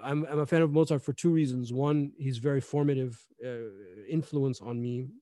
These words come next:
artistically, but two, he is Shelby Foote's favorite musician, and Shelby Foote is my, my literary hero.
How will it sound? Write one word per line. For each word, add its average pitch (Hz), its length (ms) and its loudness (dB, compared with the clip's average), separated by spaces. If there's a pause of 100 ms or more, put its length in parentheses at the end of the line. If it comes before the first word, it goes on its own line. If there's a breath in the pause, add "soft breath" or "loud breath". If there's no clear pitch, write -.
(160)
artistically, 127 720 -4 (380 soft breath)
but 127 180 -6
two, 190 300 6
he 147 200 2
is 127 300 -2 (260)
Shelby 156 380 0
Foote's - 480 -6 (480)
favorite 131 480 -2
musician, 127 480 -8
and 120 100 -6
Shelby 135 280 -2
Foote 131 180 -4
is 120 140 -4
my, 117 240 -6 (100)
my 120 140 -8
literary 123 420 -2
hero. 113 420 2